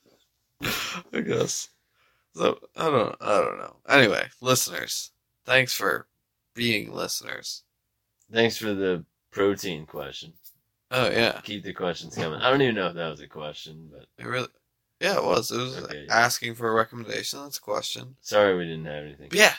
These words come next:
Speaker 1: keep the comments. Fucking, you know
Speaker 2: Yeah.
Speaker 1: what I was expecting a lot of? I was expecting a lot of trolls.
Speaker 2: Uh, yeah.
Speaker 1: Like the
Speaker 2: Considering we're both morons.
Speaker 1: Yeah.
Speaker 2: <laughs>
Speaker 1: I was expecting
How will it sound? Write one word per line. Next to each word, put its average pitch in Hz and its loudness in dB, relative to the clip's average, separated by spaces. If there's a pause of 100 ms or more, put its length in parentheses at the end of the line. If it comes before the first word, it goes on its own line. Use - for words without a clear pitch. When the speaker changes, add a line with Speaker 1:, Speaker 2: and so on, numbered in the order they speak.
(180)
Speaker 1:
keep 202 -6
the - -12
comments. 160 0
Fucking, 180 -6
you 196 -4
know 254 4
Speaker 2:
Yeah. 254 8
Speaker 1:
what 233 8
I 220 8
was 214 2
expecting 175 0
a 123 0
lot 131 4
of? 196 -10 (280)
I - -18
was 160 -8
expecting 175 -10
a 147 -4
lot 143 4
of 110 0
trolls. - -6 (1200)
Speaker 2:
Uh, 78 -4
yeah. 69 -10 (360)
Speaker 1:
Like 107 0
the - 4
Speaker 2:
Considering 98 4
we're 82 -6
both 80 -10
morons. 73 -20 (180)
Speaker 1:
Yeah. 175 8 (120)
Speaker 2:
<laughs> - 0
Speaker 1:
I 151 12
was 156 8
expecting 143 6